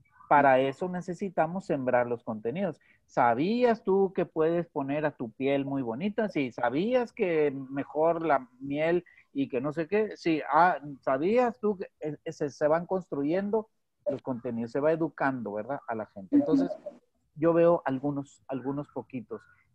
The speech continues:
Em, y otro más que vi es, eh, ¿quién atiende?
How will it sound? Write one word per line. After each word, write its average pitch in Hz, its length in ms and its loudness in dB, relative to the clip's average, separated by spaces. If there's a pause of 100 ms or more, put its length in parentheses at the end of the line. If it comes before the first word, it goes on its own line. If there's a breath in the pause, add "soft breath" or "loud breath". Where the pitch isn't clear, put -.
Em, 151 580 4 (240)
y 151 540 4
otro 165 320 0
más 156 240 -4
que 135 160 -2
vi 185 300 0
es, 143 260 -2
eh, 131 320 2 (260)
¿quién 220 160 4
atiende? 120 520 -4